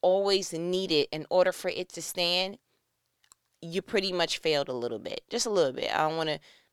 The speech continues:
say the fail word too harshly, but yeah, it, it, it's a, it needs some tweaking. Because we can clearly see right here that God was like, "Listen, y'all not gonna keep pulling on me like, 'God, we need apples.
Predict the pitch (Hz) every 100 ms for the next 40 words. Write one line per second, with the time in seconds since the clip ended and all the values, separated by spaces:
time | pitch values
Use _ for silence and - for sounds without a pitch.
0 | _ _ - 175 151 - 165 151 143 151
1 | 147 - 151 156 143 - 139 - 135 -
2 | - 185 165 - 202 202 208 233 214 -
3 | 208 226 226 208 - 170 139 - - -
4 | _ _ _ _ _ _ _ _ _ -
5 | 185 202 208 262 190 202 247 247 233 -
6 | 220 190 196 196 185 165 160 170 180 165
7 | 156 160 - 180 - 147 - - - 165
8 | 190 233 214 190 190 - 240 226 190 175
9 | 170 190 185 175 247 269 277 269 - 320
10 | 277 269 277 285 277 254 254 262 247 240